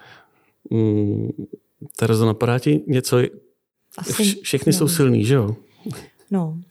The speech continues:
Speaker 1: <laughs> Ale to bych chtěl jeden říct konkrétní. Mm,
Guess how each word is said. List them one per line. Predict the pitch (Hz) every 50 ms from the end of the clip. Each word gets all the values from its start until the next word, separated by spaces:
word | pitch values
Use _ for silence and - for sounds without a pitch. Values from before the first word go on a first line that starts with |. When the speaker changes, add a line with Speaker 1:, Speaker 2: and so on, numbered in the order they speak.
| -
Speaker 1:
<laughs> | 185 190 - - - - - - - - -
Ale | - 127 135
to | 135 143
bych | 135 135
chtěl | - - 151
jeden | 147 139 135 135 131
říct | 127 131 139 135 -
konkrétní. | - 123 117 110 - 113 107 104 - - 113 104 101 107 - - - - - - - - - - - _ _ _ _ _ _ - - -
Mm, | - 110 107 104 104 104 101 101 101 98 101 101